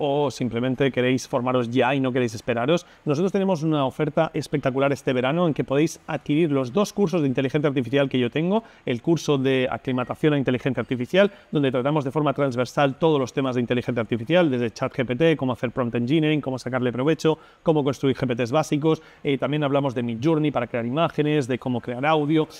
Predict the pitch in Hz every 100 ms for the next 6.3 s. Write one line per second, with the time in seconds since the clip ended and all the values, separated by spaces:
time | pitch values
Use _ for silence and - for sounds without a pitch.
0 | - 127 - 120 165 156 151 156 131 120
1 | 117 131 143 131 - 127 156 143 151 165
2 | 165 - - 139 127 143 131 147 170 147
3 | 147 139 185 220 175 156 143 135 151 165
4 | - 127 127 131 156 147 139 127 143 135
5 | 131 131 147 135 131 131 135 127 147 143
6 | 135 131 160